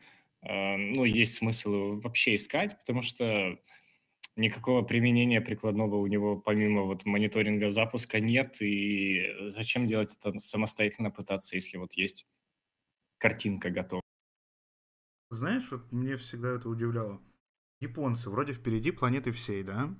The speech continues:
Speaker 2: Но почему они сидят через
Speaker 1: Ну да.
Speaker 2: Windows X P?
Speaker 1: <laughs> А, ну,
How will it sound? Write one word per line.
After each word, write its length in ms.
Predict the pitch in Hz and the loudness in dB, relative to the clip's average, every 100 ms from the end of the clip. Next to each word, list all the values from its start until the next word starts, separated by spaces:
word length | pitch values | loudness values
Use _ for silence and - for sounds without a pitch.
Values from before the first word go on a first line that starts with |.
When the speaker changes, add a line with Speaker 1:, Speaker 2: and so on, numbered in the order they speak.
| - _ _ _ _ _ _ _ _ _ - | -18 _ _ _ _ _ _ _ _ _ -10
Speaker 2:
Но 80 | 120 | -8
почему 260 | 113 143 | -4 -2
они 120 | 170 | -2
сидят 240 | 156 123 127 | -2 -2 0
через 200 | 110 107 | 2 4
Speaker 1:
Ну 80 | 110 | 4
да. 140 | 104 | 2
Speaker 2:
Windows 180 | 120 110 | 0 -2
X 140 | - | -8
P? 240 | - 104 95 - _ _ _ _ _ _ _ _ _ _ - | -6 -6 -6 -16 _ _ _ _ _ _ _ _ _ _ -6
Speaker 1:
<laughs> 600 | 110 - 170 151 123 - - - 156 151 117 | -4 0 0 0 -8 -14 -18 -14 -8 -8 -4
А, 80 | 120 | 0
ну, 1000 | 127 151 160 165 165 160 160 160 156 | 2 4 4 4 4 4 2 2 0